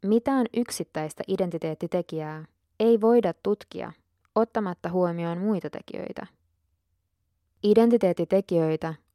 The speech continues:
ovat muun muassa sukupuoli, sosiaaliluokka ja uskonto sekä etninen tausta. Intersektionaalisen tutkimuksen päämääränä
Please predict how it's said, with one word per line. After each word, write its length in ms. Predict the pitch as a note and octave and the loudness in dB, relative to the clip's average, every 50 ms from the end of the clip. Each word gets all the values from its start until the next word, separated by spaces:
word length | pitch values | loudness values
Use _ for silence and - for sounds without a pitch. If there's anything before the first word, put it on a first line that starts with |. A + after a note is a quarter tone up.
| _ - | _ -6
ovat 240 | F3+ F3 F3+ E3+ - | -2 -2 -2 -2 -2
muun 200 | F3+ F3+ F3+ F3+ | -4 -4 -4 -4
muassa 360 | F3+ F3 F3 E3+ E3+ - F#3+ | -4 -4 -6 -6 -6 -8 -8
sukupuoli, 760 | E3+ - A#3 B3 A#3+ G#3+ F3 - E3 D#3+ D#3 D#3 D#3 D#3+ D#3+ - _ _ _ _ _ | -2 0 0 2 2 0 -2 -2 -2 -4 -2 -4 -6 -10 -12 -14 _ _ _ _ _
sosiaaliluokka 1040 | - - - G#3 G#3 - G3+ F3+ E3 D#3+ D#3+ D#3 D#3 D#3 D#3 D#3+ - _ - E3 D#3+ D3+ _ _ _ _ - | -12 -2 -2 0 0 0 -2 -4 -4 -4 -4 -2 -2 -2 -2 -2 -6 _ -14 -12 -12 -12 _ _ _ _ -6
ja 60 | G3 - | -6 -4
uskonto 540 | - E3 - - - D3 D3+ D#3 - D#3+ D#3+ - _ _ _ _ _ _ _ _ | -4 -4 -6 -6 -10 -10 -10 -8 -10 -10 -12 -12 _ _ _ _ _ _ _ _
sekä 300 | - - G#3 G3+ - A3 - | -6 -2 -2 -2 0 -2 -2
etninen 520 | - F#3 F3 - - E3+ D#3+ E3 E3+ F#3 G3 | -2 -4 -4 -4 -6 -6 -4 -4 -4 -2 -2
tausta. 500 | - D#3+ D3+ D3+ D#3+ - - - - F3 _ _ _ _ _ _ _ _ _ _ _ _ _ _ _ _ _ _ _ _ _ _ _ _ _ _ _ _ _ - - - - - _ _ - | -2 -2 -2 -4 -6 -8 -10 -10 -10 -12 _ _ _ _ _ _ _ _ _ _ _ _ _ _ _ _ _ _ _ _ _ _ _ _ _ _ _ _ _ -20 -20 -20 -20 -20 _ _ -2
Intersektionaalisen 1200 | G3 G#3 A3 - G#3 F#3+ F#3 - F#3 F3+ - - F#3 F3 E3 E3 E3 D#3+ D#3+ E3 - E3+ E3 E3 | 0 0 2 4 2 2 2 2 -2 -4 -2 -2 -4 -2 -2 -2 -4 -2 -4 -4 -4 -4 -4 2
tutkimuksen 680 | F#3 G3+ G3+ - F#3+ F3 E3 D#3+ - - E3+ E3 E3+ - | 2 2 2 2 -4 -6 -6 -6 -8 -6 -8 -8 -4 -2
päämääränä 680 | A3 A3+ A#3 A3 F3+ D#3+ D#3 D#3 D3+ D3+ D#3 D#3 D#3 | -2 0 0 0 -2 -4 -6 -6 -8 -8 -8 -10 -12